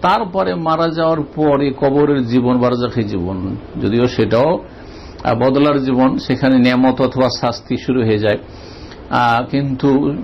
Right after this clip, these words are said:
এখানে সেই বিচার দিবস বোঝানো হয়েছে, জান্নাত এবং জাহান্নাম সবগুলিকে আগামীকাল বলেছে। আগামীকালকের জন্য মানে পরকালের জন্য।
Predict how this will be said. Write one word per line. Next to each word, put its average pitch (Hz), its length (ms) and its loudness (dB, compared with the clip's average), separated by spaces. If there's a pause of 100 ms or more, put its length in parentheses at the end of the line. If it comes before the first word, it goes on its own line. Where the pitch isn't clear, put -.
(160)
এখানে 127 560 4
সেই 120 380 2
বিচার 120 380 2
দিবস 120 340 0
বোঝানো 120 360 2
হয়েছে, 117 400 2
জান্নাত 120 500 2
এবং 123 260 0
জাহান্নাম 120 460 2
সবগুলিকে 196 880 2
আগামীকাল 123 560 0
বলেছে। 98 420 -4 (600)
আগামীকালকের 165 960 0
জন্য 180 240 0
মানে 185 180 0
পরকালের 107 540 0
জন্য। 78 300 -10